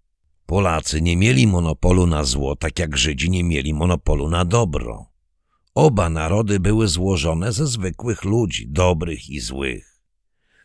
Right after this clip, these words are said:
Wśród Żydów podczas drugiej wojny światowej również występowały postawy niegodne. Zychowicz. Kluczowe jest chyba to,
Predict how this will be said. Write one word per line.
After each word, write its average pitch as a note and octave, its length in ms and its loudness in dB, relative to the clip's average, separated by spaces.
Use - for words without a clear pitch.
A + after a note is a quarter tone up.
Wśród D3+ 340 -4
Żydów A#2 380 0
podczas D#2+ 520 -4
drugiej F2 360 -4
wojny E2+ 360 0
światowej A#1+ 760 -10
również E2+ 640 -2
występowały F2 800 -4
postawy E2+ 500 -2
niegodne. C#2 760 -8
Zychowicz. F2+ 800 -8
Kluczowe D#3 520 0
jest G2+ 240 0
chyba F3 280 -2
to, E2 480 0